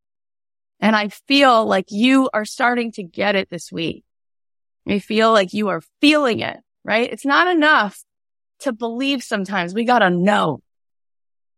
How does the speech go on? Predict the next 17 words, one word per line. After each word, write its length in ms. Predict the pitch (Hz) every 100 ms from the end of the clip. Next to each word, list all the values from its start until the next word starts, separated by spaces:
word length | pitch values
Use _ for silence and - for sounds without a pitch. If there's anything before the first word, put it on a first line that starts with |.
| _ _
We 120 | 185
gotta 260 | 175 185 170
know. 340 | 175 180 165
And 120 | - 185
how 180 | 226
do 100 | 233
we 140 | 240 196
know? 400 | 190 208 277 302
'Cause 140 | 240
we 140 | 170 - -
feel 240 | 262 240
it 100 | 185
in 120 | 170
our 120 | 160
body. 440 | 151 160 - - - _ _ _ _ _ _ _
It's 200 | - 196
a 100 | 190